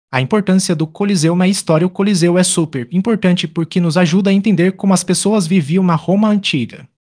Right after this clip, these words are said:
Ele era um lugar de entretenimento, mas também mostrava o poder do Império Romano. As pessoas iam lá para se divertir, mas também para ver como os gladiadores eram corajosos. O Coliseu é um símbolo da cultura e da arquitetura romanas.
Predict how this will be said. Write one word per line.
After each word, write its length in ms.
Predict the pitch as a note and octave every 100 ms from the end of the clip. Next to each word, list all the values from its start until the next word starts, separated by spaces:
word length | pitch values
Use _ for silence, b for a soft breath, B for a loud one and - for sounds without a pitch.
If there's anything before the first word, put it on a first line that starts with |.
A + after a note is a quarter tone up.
| _ -
Ele 140 | E3+
era 140 | E3+
um 80 | G3
lugar 280 | F#3+ E3+ D3+
de 100 | C#3+
entretenimento, 840 | F3+ F#3 F3+ G#3 G3 D3+ A#2+ - - -
mas 160 | D#3
também 320 | - F3 D3+
mostrava 420 | F3 F3+ F3 E3 E3
o 60 |
poder 300 | E3+ F3 E3+
do 60 | E3+
Império 380 | F3+ F3+ E3+ E3+
Romano. 580 | E3 F3 C3 G#2+ B2 A#2+ _ _ _
As 160 | C#3
pessoas 380 | - C3+ F3+ D#3
iam 180 | F3+ G3+
lá 200 | D3 D3+
para 160 | D#3+
se 120 | D#3+ F#3
divertir, 640 | F#3 G3 G3 G3+ G#3 G3+ B _
mas 200 | F#3+ G3
também 260 | G#3+ F#3
para 200 | F#3+ F#3
ver 220 | E3 E3 F#3
como 180 | G3+
os 80 | G3+
gladiadores 580 | - F3+ F3+ F#3 F3 F3+
eram 200 | G3+ G3+
corajosos. 840 | G3 C#3+ B2 C#3 A#2+ A2 - - - _ _ _
O 80 | C3+
Coliseu 520 | G3 G#3+ F#3 E3+ F3+
é 80 | F#3
um 80 | F#3
símbolo 400 | - F#3 F#3 D#3
da 120 | B2+
cultura 520 | - B2+ E3+ G3 G3+
e 80 | G#3
da 140 | F#3+
arquitetura 540 | F3 D#3+ - G3 G3+ G#3
romanas. 720 | G3+ F#3+ D#3 A2+ A2+ - -